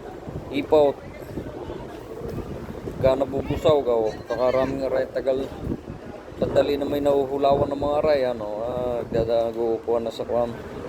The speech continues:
Yan, oh. Oh, ang dami. Mm, ang dami, mga, ano na rin,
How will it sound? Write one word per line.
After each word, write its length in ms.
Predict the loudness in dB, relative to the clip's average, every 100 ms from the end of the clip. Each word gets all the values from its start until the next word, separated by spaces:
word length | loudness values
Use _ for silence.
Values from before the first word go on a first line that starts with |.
| -8 -8 -8 -8 -8 -8 -10 -4 0
Yan, 160 | 2
oh. 160 | 2 -2 -4 -6 -6 -6 -6 -4 -4 -4 -4 -4 -4 -6 -8 -10 -10 -10 -8 -8 -6 -6 -6 -4
Oh, 160 | 0 0 0
ang 120 | 0
dami. 360 | 0 0 0 -4 -4 -6 -6 -6 -6 -6 -4 -4 -4 -4 -4
Mm, 800 | -2 -2 0 0 0 0 0 0 -2 -4 -6 -10
ang 240 | -6 -6 0
dami, 360 | 0 0 -2 -2 -2 0 0
mga, 280 | 0 0 2 2 2
ano 160 | 0 -2 -2
na 120 | -2
rin, 120 | -2